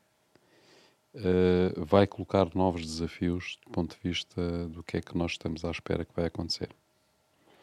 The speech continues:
E eu penso que nós vamos assistir a partir de agora, porque pela primeira vez, pela primeira vez, do meu ponto de vista, bom, para já pela primeira vez nós estamos a assistir a um conflito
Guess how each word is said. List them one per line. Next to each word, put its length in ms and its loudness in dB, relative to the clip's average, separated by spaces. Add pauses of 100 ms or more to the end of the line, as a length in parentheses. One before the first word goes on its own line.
(640)
E 80 -6
eu 100 6
penso 300 6
que 80 -2
nós 180 6
vamos 300 4
assistir 480 -2
a 60 -4
partir 320 -6
de 80 -4
agora, 360 -6 (380)
porque 220 -8
pela 200 10
primeira 380 6
vez, 380 0 (120)
pela 200 2
primeira 360 -4
vez, 420 -8 (280)
do 60 -16
meu 100 -4
ponto 320 -10
de 80 -6
vista, 300 -10 (1200)
bom, 240 -4 (140)
para 120 -2
já 160 8
pela 180 4
primeira 260 4
vez 140 4
nós 160 2
estamos 240 -2
a 40 2
assistir 320 -4
a 40 0
um 60 2
conflito 720 -2